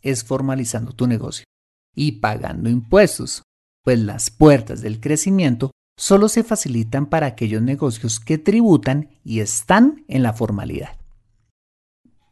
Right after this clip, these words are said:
Bueno, pues ese fue un breve resumen de lo que se propone con esta nueva reforma tributaria en Colombia, tan dolorosa para el bolsillo, así como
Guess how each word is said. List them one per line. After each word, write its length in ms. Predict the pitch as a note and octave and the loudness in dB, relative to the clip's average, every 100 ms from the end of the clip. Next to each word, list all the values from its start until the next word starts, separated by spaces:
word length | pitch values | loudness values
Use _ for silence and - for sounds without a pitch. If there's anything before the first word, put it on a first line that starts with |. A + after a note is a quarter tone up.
| _ _ | _ _
Bueno, 420 | A#2 A#2 - C#3+ - | -2 0 2 0 -2
pues 180 | D#3 D#3 | 0 2
ese 180 | F3 F#3+ | 2 4
fue 140 | G#3+ | 4
un 100 | G#3+ | 4
breve 280 | G#3+ A3 A3 | 6 4 4
resumen 420 | A#3 A#3 D#3 B2+ | 2 2 2 4
de 100 | D3 | 4
lo 120 | D3 | 2
que 100 | C#3+ | 0
se 140 | - A#2 | -6 -4
propone 640 | - A2+ D3+ F3+ A3 - _ | -4 2 2 4 0 -8 _
con 200 | - G2+ | -4 -4
esta 300 | G2+ - A#2+ | -4 -4 -2
nueva 460 | C3 D#3 E3 F3 E3+ | 2 4 4 4 0
reforma 460 | D#3 - - G#2 | -2 -2 -4 -4
tributaria 680 | D3+ D3 B2 C#3+ E3+ A3+ B3+ - | 0 2 2 2 2 0 -4 -2
en 180 | C3 | -2
Colombia, 500 | A2+ G#2 G#2 - - _ _ _ _ _ | 0 -6 -8 -12 -16 _ _ _ _ _
tan 360 | D#3+ C3+ B2 A#2 | 0 0 0 -2
dolorosa 760 | G2+ G2 G#2 A#2 D#3 - G3 | -2 0 2 6 6 6 0
para 160 | G#3 G#3 | -2 -2
el 80 | |
bolsillo, 600 | E3+ B2 A2+ D3 E3 A#3 - _ | -2 -2 -2 0 0 0 -4 _
así 340 | - A#2+ - B2 | -6 -4 -2 -4
como 600 | - F3+ G3+ D4 - | 2 6 6 6 -2